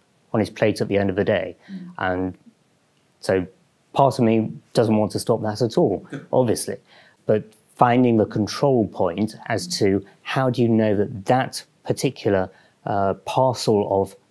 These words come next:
Speaker 1: charcoal has been properly produced and is in a fit state to be transported, uh, is very difficult. So you have to look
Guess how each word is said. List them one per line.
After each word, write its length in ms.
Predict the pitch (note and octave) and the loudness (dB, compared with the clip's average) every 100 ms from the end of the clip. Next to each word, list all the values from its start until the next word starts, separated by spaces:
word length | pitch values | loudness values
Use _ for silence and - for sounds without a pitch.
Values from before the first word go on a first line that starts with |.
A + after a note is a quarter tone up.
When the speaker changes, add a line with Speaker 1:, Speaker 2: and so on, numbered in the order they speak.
| _ | _
Speaker 1:
charcoal 560 | - G#2+ F2+ - F#2+ G2 | -4 -2 -2 0 0 0
has 220 | - G#2 | -2 -4
been 260 | - G#2 G2+ | -2 -2 -2
properly 440 | - - C3 - | -4 -2 0 0
produced 640 | G2+ G2 F#2 F#2 G#2+ - _ - - | -2 -4 -4 -2 -2 -4 _ -20 -6
and 160 | A2 A2+ | 2 4
is 200 | A2+ A2+ | 4 2
in 120 | A2 | 2
a 60 | |
fit 300 | G2+ - C#3+ | 0 -2 -2
state 420 | - - B2 A2 - | -4 -2 0 -2 -2
to 100 | G#2 | -4
be 240 | - A#2+ | 0 0
transported, 880 | A2 A2 F#2+ - G#2 F2 - G2+ G#2 _ _ _ - | 0 0 -2 0 -2 -2 -8 -10 -10 _ _ _ -10
uh, 400 | G#2 G2+ G2+ G2+ G#2+ - | -6 -2 0 0 -2 -6
is 360 | - A2 G2+ - - _ - | 0 2 0 -4 -14 _ -2
very 180 | A2+ G#2 | 2 2
difficult. 720 | G2+ C3 A#2+ - G#2+ A2+ - - | 4 2 0 -4 -10 -10 -14 -16
So 160 | - G#2+ | -8 -4
you 200 | F#2 F#2+ | -2 -2
have 160 | - - | -4 -2
to 80 | |
look 380 | G#2 A2 A2 - | 2 2 0 -14